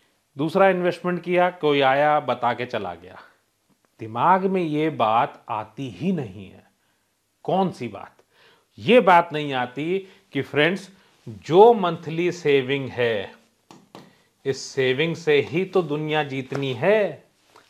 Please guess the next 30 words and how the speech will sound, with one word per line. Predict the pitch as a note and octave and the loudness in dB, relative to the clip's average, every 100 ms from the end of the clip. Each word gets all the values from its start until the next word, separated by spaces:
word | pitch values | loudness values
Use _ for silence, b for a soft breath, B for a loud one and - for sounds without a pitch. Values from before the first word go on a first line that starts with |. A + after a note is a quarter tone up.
| - | -4
हमने | D3 F3 G3 | -2 4 4
बात | E3+ D#3+ D#3+ D#3+ - | 8 8 8 4 -10
की, | F3 F#3+ B2+ | -8 -8 -10
ये | B2+ D3 F#3 | -6 2 2
हमारी | C#3+ D3+ D3 D3 D3+ | 2 0 0 0 -2
जिम्मेदारियां | C#3+ C#3+ C3 B2+ B2 B2 B2+ G#2+ | -6 -6 -6 -4 -4 -6 -8 -10
हैं। | G2+ - b b b A#2 | -14 -18 b b b 0
ये | F3+ | 2
जिम्मेदारी | G#3 E3 D3 C#3+ C3+ D3 E3 F#3+ F#3+ B - | 4 0 0 0 4 4 4 -4 -8 B 2
क्या | E3+ D3+ E3+ | 2 2 -4
उस | D#3+ D3+ | -6 -6
महीने | C#3+ B2 D3 F3 F3 | -6 -6 -4 -4 -4
की | F3+ | -6
सेविंग | - D3 C#3+ D#3+ | -2 -2 -2 -6
से | D#3 D#3 | -4 -2
होने | C#3 C#3 D3 | -2 -2 0
वाली | C3+ C3 C3 | 0 -2 -4
है? | B2 D3 - - | -4 -6 -10 -16
बिल्कुल | A2 C3 C3 - C#3+ A#2+ | -8 -6 -6 -6 -6 -6
भी | G#2 C3 B2+ | -10 -12 -10
नहीं। | A2 F#2+ F#2 E2+ b b b - | -10 -14 -18 -20 b b b -18
ये | A2 D3 E3 - - | -6 -2 -2 -4 2
तब | F3+ F#3 | 4 4
होगी | C#3 D3+ C#3+ D3 F3+ | 4 4 4 0 0
जब | E3 B2+ | -2 -2
हर | - E3+ G#3+ | -2 2 2
महीने | F#3 D#3 D3+ D#3 D#3+ | 2 -4 -6 -8 -6
मैं | D#3+ | -8
सेव | D3 C#3+ C#3+ D3 C#3+ | -8 -6 -6 -6 -6
करूंगा | C3 C3+ D3 F#3 | -6 -4 0 -2